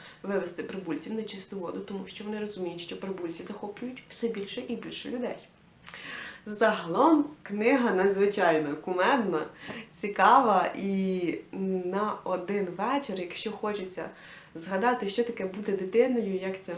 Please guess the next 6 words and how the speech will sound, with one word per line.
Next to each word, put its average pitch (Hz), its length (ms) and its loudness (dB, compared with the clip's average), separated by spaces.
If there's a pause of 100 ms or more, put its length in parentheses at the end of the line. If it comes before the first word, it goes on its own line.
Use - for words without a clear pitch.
мислити 233 500 2
як 170 140 -6
дитина, 170 480 -6 (540)
якщо 196 300 -2
хочеться 233 340 -2
посміятись, 208 1120 -4